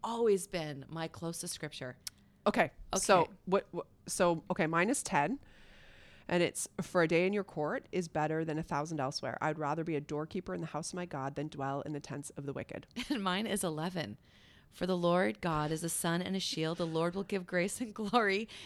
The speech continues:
Speaker 1: No good thing will he withhold from those who walk uprightly."
Speaker 2: Look at the
Speaker 1: Um,
Speaker 2: twelve, verse twelve too. "Oh, Lord of hosts, blessed is the one who trusts in you."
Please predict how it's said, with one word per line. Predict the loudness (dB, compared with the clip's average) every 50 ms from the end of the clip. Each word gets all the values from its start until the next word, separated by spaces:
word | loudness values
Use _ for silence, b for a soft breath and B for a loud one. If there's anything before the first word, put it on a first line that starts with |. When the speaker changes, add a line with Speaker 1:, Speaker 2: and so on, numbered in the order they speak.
| -14 B
Speaker 1:
No | -2 2 4 4 4 4
good | 4 4 2 2 2
thing | 0 -2 -2 0 0
will | 0 -2 -4
he | -4 -6 -6 -4 -2
withhold | -2 -4 -6 -4 -4 -2 -2 -2 -4 -6
from | -8 -8 -6 -4
those | -4 -4 -4 -4 -6
who | -8 -6
walk | -6 -6 -6 -6 -8 -10
uprightly." | -10 -8 -8 -8 -8 -8 -8 -10 -10 -12 _ b b b b b b b b b b b b b b _ _ _ _ -6 -2
Speaker 2:
Look | -2 0 0
at | 0 0
the | -2
Speaker 1:
Um, | -4
Speaker 2:
twelve, | -2 -2 0 0 0 -2
verse | -2 -4 -4 -4 -4
twelve | -4 -2 -2 -2 -2
too. | -4 -4 -4 -4 -2 -2
"Oh, | -2 -2 0 -2 -2 -4 -6 -8 -8
Lord | -6 -4 -4 -4 -4
of | -6 -8
hosts, | -8 -8 -8 -8 -8 -8
blessed | -8 -8 -8 -6 -6
is | -8 -8 -8
the | -8 -8
one | -6 -6 -4 -4
who | -4 -6
trusts | -6 -8 -10 -8 -8
in | -10 -10
you." | -8 -8 -10 -10